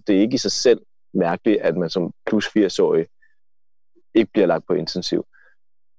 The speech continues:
Men når det så, når det er så høj en procentdel, der overlever intensiv, og når den ligger så lavere de andre hospitaler i reg-, regionen, så tyder noget på, at der er noget galt. Eller ikke noget, hvad,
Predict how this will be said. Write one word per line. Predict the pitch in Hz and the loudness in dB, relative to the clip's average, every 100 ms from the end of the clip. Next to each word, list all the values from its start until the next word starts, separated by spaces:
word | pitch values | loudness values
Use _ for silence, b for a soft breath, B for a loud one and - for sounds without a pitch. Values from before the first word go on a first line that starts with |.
| _ - 131 | _ -8 0
Men | 117 110 107 104 | 2 4 4 6
når | 98 | 4
det | 92 98 | 4 4
så, | 120 117 - _ | 4 2 -2 _
når | 123 101 | 0 2
det | 90 98 92 92 92 - | 4 4 4 2 2 0
er | - | -2
så | - 135 | -4 -2
høj | 120 113 | 2 2
en | 110 98 - - | 4 0 -2 -6
procentdel, | 104 - 113 - 98 - - - | -2 2 2 2 0 -2 -8 -2
der | 98 | 0
overlever | 87 98 110 101 90 | 4 6 6 6 4
intensiv, | 90 92 - 95 | 2 -2 0 0
og | 92 | 2
når | 92 | 0
den | 85 87 - | 0 -2 0
ligger | 101 101 | 0 2
så | 104 117 98 95 92 87 87 | 2 2 2 2 2 2 2
lavere | 87 92 98 110 110 - b b - | 4 4 4 4 2 -6 b b -4
de | - | -2
andre | 92 107 113 | 0 0 0
hospitaler | 104 - 98 104 95 | -2 -2 -2 0 2
i | 95 | 2
reg-, | 92 82 - - - | 2 -2 -6 -10 -4
regionen, | 92 92 92 90 85 - _ _ _ _ _ _ _ _ _ | 0 2 2 0 -6 -12 _ _ _ _ _ _ _ _ _
så | - - | -8 -6
tyder | - - 113 107 | -4 2 4 6
noget | 98 92 | 6 4
på, | 98 87 - | 2 0 0
at | 90 - | -2 0
der | |
er | 82 | -2
noget | 82 82 | 2 0
galt. | - - - | 0 -4 -4
Eller | - 85 | -4 0
ikke | 85 95 113 | 0 0 2
noget, | 98 95 | 0 2
hvad, | 117 | 2